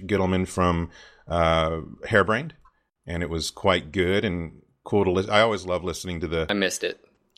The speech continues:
Speaker 1: insider talk or whatever. I'm sure it'll be on there as a highlight or whatever. But, uh,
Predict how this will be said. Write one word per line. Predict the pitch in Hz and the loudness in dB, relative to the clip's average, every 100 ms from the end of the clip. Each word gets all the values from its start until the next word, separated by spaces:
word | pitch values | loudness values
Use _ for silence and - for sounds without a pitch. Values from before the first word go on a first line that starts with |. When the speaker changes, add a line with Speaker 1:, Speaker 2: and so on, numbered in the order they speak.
| - | 0
Speaker 1:
insider | 104 95 101 92 90 87 - _ - - | 0 2 4 4 2 -2 -6 _ -20 -4
talk | 92 87 98 | 0 0 0
or | |
whatever. | 90 92 113 | 0 2 0
I'm | 120 | 0
sure | 147 | 2
it'll | 117 | 0
be | 87 | 0
on | 92 | 0
there | 90 | 0
as | 82 | 0
a | 82 | 0
highlight | 90 90 82 | 2 2 0
or | |
whatever. | 80 85 85 | -2 -2 0
But, | 90 85 | -2 2
uh, | 101 | 4